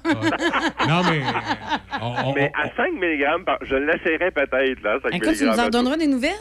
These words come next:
Speaker 3: <laughs>
Speaker 1: Non, mais on, on, on, on fait bien, on fait bien des, euh,
Speaker 2: On fait bien des,
Speaker 1: on fait bien,
Speaker 2: c'est
Speaker 1: on fait
Speaker 2: un
Speaker 1: bien
Speaker 2: peu
Speaker 1: des,
Speaker 2: la même.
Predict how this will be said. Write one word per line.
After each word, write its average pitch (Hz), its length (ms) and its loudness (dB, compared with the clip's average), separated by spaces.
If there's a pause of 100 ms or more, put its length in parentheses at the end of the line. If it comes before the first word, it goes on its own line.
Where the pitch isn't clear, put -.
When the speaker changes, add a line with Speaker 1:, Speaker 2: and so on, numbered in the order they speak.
(300)
Speaker 3:
<laughs> 339 40 2 (1000)
Speaker 1:
Non, 190 200 0
mais 156 140 0 (120)
on, 120 100 -4
on, 120 400 -4 (100)
on, 120 160 -2
on 120 100 0
fait 135 160 -2
bien, 143 480 0
on 92 240 -4
fait 120 120 -10
bien 131 140 0
des, 104 280 -2
euh, 87 40 -4 (880)
Speaker 2:
On 131 80 2
fait 151 120 0
bien 202 120 2
des, 185 100 2
Speaker 1:
on - 80 2
fait 160 140 4
bien, 190 140 4
Speaker 2:
c'est 180 60 2
Speaker 1:
on - 20 2
fait 170 80 2
Speaker 2:
un - 40 4
Speaker 1:
bien 196 100 4
Speaker 2:
peu 180 40 -2
Speaker 1:
des, 156 60 -2
Speaker 2:
la 156 140 0
même. 127 100 -2